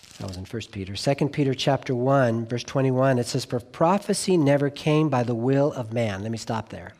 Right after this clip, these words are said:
Prophecy isn't about man's opinion. Prophecy is not an opinion. Prophecy is not something conjured up by fallen mortals.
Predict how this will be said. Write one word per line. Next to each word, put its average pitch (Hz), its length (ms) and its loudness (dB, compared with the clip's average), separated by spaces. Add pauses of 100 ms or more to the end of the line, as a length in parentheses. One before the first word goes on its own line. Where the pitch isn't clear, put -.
(800)
Prophecy 240 420 6
isn't 214 160 6
about 180 220 6
man's 156 280 6
opinion. 117 460 0 (2250)
Prophecy 226 400 4
is 151 80 4
not 165 320 6
an 147 80 4
opinion. 123 540 2 (1000)
Prophecy 226 460 6
is 165 120 4
not 175 220 6
something 175 360 2
conjured 165 600 2
up 131 360 2
by 117 280 2
fallen 151 560 2
mortals. 135 600 0